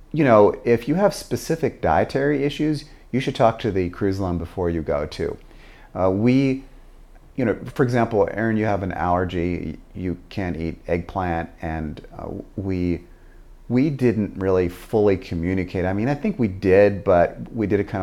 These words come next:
of late, and, uh, I think that it's im-, really important to let them know in advance if you have any kind of special dietary needs, like you're on a plant-based diet, for example, like hypothetically.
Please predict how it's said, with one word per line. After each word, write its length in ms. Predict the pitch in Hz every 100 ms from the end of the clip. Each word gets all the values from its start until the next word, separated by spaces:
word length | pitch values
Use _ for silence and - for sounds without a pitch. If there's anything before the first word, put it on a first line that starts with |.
| 85
of 60 |
late, 340 | 85 87 92 90
and, 400 | 90 85 87 85 - - - - - - - -
uh, 240 | 95 76 -
I 140 | - 110
think 240 | 117 98
that 300 | 101 85 - - - - - - - -
it's 160 | 110 110
im-, 140 | 101 101
really 220 | 117 110
important 380 | 101 110 85 92
to 60 | 92
let 200 | 92 -
them 140 | 90
know 220 | 87 85
in 80 | 82
advance 640 | 80 80 80 78 69 - - -
if 140 | 85
you 80 | 90
have 160 | 85 -
any 200 | 92 87
kind 180 | 90 87
of 100 | 85
special 420 | - - - 82
dietary 580 | 78 76 76 92 85 80
needs, 320 | 76 76 73
like 160 | - -
you're 120 | 69
on 100 | 69
a 40 |
plant-based 520 | - 123 104 90 80 82
diet, 260 | 57 -
for 120 | -
example, 380 | 76 73 58 - 71
like 160 | 71
hypothetically. 800 | - 80 - - 65 - -